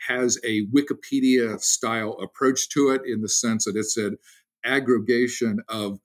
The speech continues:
a bunch of stuff out there, but it's pretty generic in nature. But what we're starting to see is kind of the next generation models that are actually much better, more specific,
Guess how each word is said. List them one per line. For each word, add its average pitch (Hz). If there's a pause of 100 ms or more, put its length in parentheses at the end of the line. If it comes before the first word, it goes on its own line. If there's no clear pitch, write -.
(240)
a 104
bunch 127
of 123
stuff 113
out 120
there, 104
but 101 (100)
it's 90
pretty 120
generic 104 (120)
in 98
nature. 104
But 123 (260)
what 156
we're 131
starting 185
to 120
see 117
is 117
kind 123
of 107
the 104
next 139
generation 110
models 104 (240)
that 110
are 120
actually 131
much 117
better, 110
more 104
specific, 123